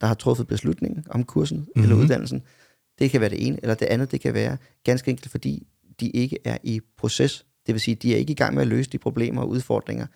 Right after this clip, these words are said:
Speaker 1: som de har sammen. Altså, de, de, de, de har måske et, øh, altså en, en, en, hvad skal man sige, en, en, en opbrudt problemløsningskultur, hvor man ligesom står alene i forhold til det her med at kunne løse sine problemer og udfordringer.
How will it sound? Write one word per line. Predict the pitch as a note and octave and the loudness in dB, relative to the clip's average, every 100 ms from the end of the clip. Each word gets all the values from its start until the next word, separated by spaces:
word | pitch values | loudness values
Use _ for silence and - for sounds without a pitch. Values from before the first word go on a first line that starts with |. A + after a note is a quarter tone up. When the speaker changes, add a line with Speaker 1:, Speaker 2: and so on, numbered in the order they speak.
| _ _ | _ _
Speaker 1:
som | - B2 | -2 -2
de | A#2 | 0
har | A#2 C3 B2+ _ | -2 -2 -4 _
sammen. | - - C#3 - G#2+ _ _ _ _ - | -10 -2 -2 -2 -10 _ _ _ _ -8
Altså, | A2 | -4
de, | A2 B2 A2+ | -2 -2 -2
de, | B2 B2 - | -4 -4 -6
de, | - - | -12 -4
de | A#2+ | -2
har | A#2+ | 0
måske | A#2 - B2 - | -2 -4 -6 -6
et, | G#2+ | -8
øh, | A2 - - A2+ - | -8 -8 -10 -14 -16
altså | A2 - | -12 -8
en, | A2 G#2 G#2+ - | -6 -8 -8 -6
en, | A2 - | -6 -6
en, | A2 G#2+ A2 - | -6 -6 -8 -14
hvad | - | -16
skal | - | -12
man | |
sige, | - A#2 | -8 -6
en, | A2 A2 | -4 -4
en, | A2+ G#2+ - | -4 -6 -6
en | A2+ - - | -8 -8 -4
opbrudt | C3+ _ A#2+ B2 | -4 _ -4 -4
problemløsningskultur, | - A2 C3+ - A2 A2 - G#2+ - A2 - A#2 - _ - - | -4 -2 0 0 -2 -4 -4 -6 -6 -4 0 -2 -4 _ -14 2
hvor | B2 | 6
man | A#2+ | 6
ligesom | A2+ B2+ | 2 -2
står | - A#2+ | 0 0
alene | - A#2 A2+ B2+ E3 D#3+ _ _ _ | 2 2 4 2 2 0 _ _ _
i | A2 | -4
forhold | - A2 | 0 0
til | G#2+ | 0
det | A2+ | 0
her | |
med | A2 A#2 | 2 0
at | |
kunne | - G#2 | -2 -2
løse | G#2+ - | -2 -2
sine | A2 | -4
problemer | A2 G2+ G2+ G#2+ | -4 -4 -4 -6
og | G2+ | -6
udfordringer. | G#2+ A2+ - - - | -6 -6 -10 -10 -16